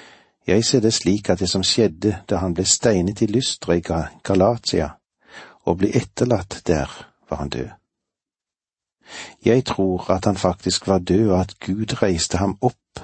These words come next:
fra de døde, og at han da ble ført opp i den tredje himmel.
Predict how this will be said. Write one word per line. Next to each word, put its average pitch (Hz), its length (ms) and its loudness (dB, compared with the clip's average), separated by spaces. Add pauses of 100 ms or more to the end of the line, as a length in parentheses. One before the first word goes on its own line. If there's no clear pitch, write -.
fra - 240 -2
de 85 140 -2
døde, 87 420 -4 (1080)
og 90 200 0
at 85 180 -2
han 92 160 2
da 107 180 2
ble 107 180 -2
ført 82 340 0
opp - 400 -8
i 82 40 -6
den 73 180 -2
tredje - 420 -8
himmel. - 300 -20